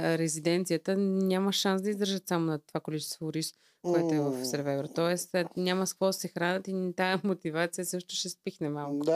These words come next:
Speaker 2: аз благо го гледам, вече гледа с един от, от тези летарните погледи, дето
Speaker 1: <laughs>
Speaker 2: или е много напушен, или е много гладен, едно от двете. Залагам на второто, естествено.
Speaker 1: <laughs>
Speaker 2: А, добре, ми, то това е като за начало. Ако искаш да си направим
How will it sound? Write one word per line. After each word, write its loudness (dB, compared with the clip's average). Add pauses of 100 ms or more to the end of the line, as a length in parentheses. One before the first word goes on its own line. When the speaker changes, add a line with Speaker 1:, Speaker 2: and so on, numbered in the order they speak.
(180)
Speaker 2:
аз 4
благо 4
го 2
гледам, 4
вече 0
гледа 4
с -4
един 0
от, 0 (120)
от -4
тези 4
летарните 2
погледи, 2
дето 2 (260)
Speaker 1:
<laughs> -4
Speaker 2:
или 6
е 6
много 4
напушен, 4
или 4
е 4 (200)
много 6
гладен, 4
едно 4
от 2
двете. 4 (100)
Залагам 4
на 4
второто, 2
естествено. 2
Speaker 1:
<laughs> -6 (1000)
Speaker 2:
А, 6
добре, 4
ми, 8 (240)
то 6
това 6
е 6
като 2
за 4
начало. 2
Ако 4
искаш 2
да 4
си 0
направим 6